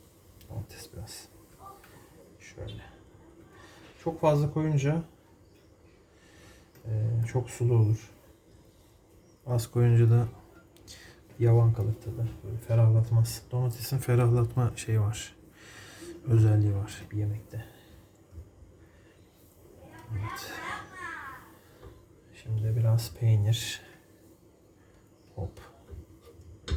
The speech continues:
Bunu ben nasıl yaptım? Fırında ekmeğin önünü arkasını, fırın ızgarasını kızartıyorum. Sonra ne yaptım? Sarımsak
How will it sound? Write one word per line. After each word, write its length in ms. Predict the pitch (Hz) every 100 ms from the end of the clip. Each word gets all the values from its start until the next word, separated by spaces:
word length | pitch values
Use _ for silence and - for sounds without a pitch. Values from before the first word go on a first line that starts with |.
| - - - - _ _ - - - - _ -
Bunu 280 | 131 135 156
ben 160 | 160 165
nasıl 260 | 170 -
yaptım? 380 | 120 117 165 170 -
Fırında 560 | 147 143 135 135 160 - _ _ - _ _ _ _ _
ekmeğin 600 | 127 123 - 131 127 139 143
önünü 300 | 135 131 123
arkasını, 720 | 127 127 131 117 123 131 156 - - - -
fırın 260 | 123 135
ızgarasını 580 | 127 127 120 113 - 107
kızartıyorum. 800 | 117 117 123 117 131 127 131 143 - _ _ _ _ _ _ _ _ _ _ - - - - - - - - -
Sonra 640 | - 135 127 117 127 143 - - - - _ _ _ _ _ _ - - - _ _ - _ 135
ne 60 |
yaptım? 460 | 127 117 - 135 143
Sarımsak 680 | - 117 120 113 117 131